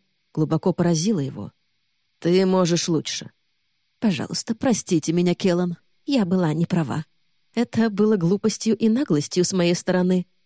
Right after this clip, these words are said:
намного громче и надрывнее проговорила Юория,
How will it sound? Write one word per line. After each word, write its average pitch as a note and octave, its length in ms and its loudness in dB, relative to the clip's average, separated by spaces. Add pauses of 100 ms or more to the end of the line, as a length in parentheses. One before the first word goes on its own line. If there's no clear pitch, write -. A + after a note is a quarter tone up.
(300)
намного F3+ 440 2
громче F#3 440 0
и F#3 40 2
надрывнее D#3 600 2
проговорила D#3 500 0
Юория, G3 480 2